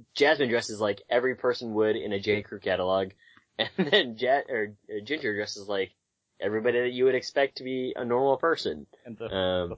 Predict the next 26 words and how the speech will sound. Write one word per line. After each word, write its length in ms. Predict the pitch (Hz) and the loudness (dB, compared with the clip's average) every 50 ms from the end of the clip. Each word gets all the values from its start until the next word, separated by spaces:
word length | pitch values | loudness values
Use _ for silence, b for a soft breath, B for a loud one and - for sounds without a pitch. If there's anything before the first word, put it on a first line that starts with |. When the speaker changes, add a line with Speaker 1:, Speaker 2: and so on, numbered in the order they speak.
| _ _ | _ _
Speaker 2:
flashbacks 460 | 139 143 143 - - 107 92 90 - | -2 -2 -2 -2 -4 -6 -6 -6 -10
are 40 | - | -12
certainly 280 | - 95 90 87 85 | -10 -10 -10 -8 -10
designed 360 | 82 85 85 92 85 85 85 82 | -12 -10 -10 -10 -10 -10 -12 -12
that 140 | 80 73 69 | -12 -10 -10
way 140 | 78 76 73 | -10 -10 -10
too, 340 | - - 104 92 80 71 69 | -8 -8 -6 -6 -6 -6 -8
where 80 | 73 | -10
you 140 | 76 73 76 | -12 -12 -12
get 300 | - 82 85 80 _ _ | -10 -10 -10 -10 _ _
kinda 160 | - 80 76 | -18 -16 -14
even 220 | 69 92 87 87 78 | -14 -12 -12 -12 -12
the 60 | 78 76 | -12 -10
light, 220 | 80 80 76 - - | -8 -10 -8 -8 -8
like, 180 | 85 80 76 | -8 -8 -8
even 200 | 95 87 - 78 | -12 -14 -14 -12
the 100 | 71 73 | -12 -12
way 200 | 71 82 82 78 80 | -10 -8 -10 -10 -10
it's 160 | 85 - - - _ | -12 -18 -20 -20 _
filmed 340 | - 85 82 82 78 73 71 | -16 -14 -14 -14 -18 -18 -18
is, 180 | 71 71 76 78 | -18 -18 -16 -16
uh, 160 | 78 71 73 78 _ | -14 -14 -14 -4 _
Speaker 1:
Yeah. 280 | 110 110 107 98 90 90 - _ _ _ _ _ _ | 2 4 4 4 0 -2 -8 _ _ _ _ _ _
Speaker 2:
it 140 | - 95 - _ | -16 -16 -12 _
is 160 | 98 90 85 | -12 -12 -10
very, 420 | 92 90 87 85 82 80 82 78 | -10 -10 -8 -8 -8 -10 -10 -12